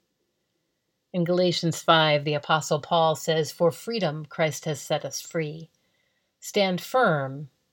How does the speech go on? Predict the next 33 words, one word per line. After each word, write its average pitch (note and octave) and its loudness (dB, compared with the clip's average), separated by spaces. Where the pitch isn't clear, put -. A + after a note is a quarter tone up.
or E3 -2
sit - -6
or D3 -2
lie D3 0
firm, D3 -4
I D#3 -12
would C#3 -10
add. D3 -6
"Stand C4 4
firm, G#3+ 6
therefore, D3 0
and E3+ 0
do F#3 -2
not G3 0
submit F3+ 0
again D#3 -2
to D3+ -8
a D3 -2
yoke C#3 -6
of D#3 -12
slavery." C#3 -12
We A#3 -6
have A3 -8
been D#3 4
set C3+ 0
free, E3+ -6
are F3 0
being D#3+ -2
set - -2
free E3 -6
for D#3 -2
the D3+ -4
freedom D3 -6